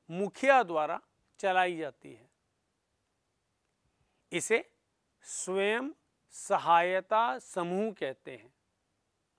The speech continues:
आज लगभग इस समूह में छह करोड़ महिला सदस्य हैं पूरे भारत में और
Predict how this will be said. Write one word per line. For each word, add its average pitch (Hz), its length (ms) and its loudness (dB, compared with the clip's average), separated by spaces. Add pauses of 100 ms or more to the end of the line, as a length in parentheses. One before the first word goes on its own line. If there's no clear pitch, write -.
(640)
आज 196 240 6
लगभग 185 520 0 (520)
इस 180 160 0
समूह 196 400 -2
में 247 360 -4 (220)
छह 254 280 -2
करोड़ 247 360 2
महिला 220 400 -2
सदस्य 196 480 -6
हैं 196 320 -12 (680)
पूरे 240 260 4
भारत 165 500 2
में 143 140 -18 (2500)
और 202 300 4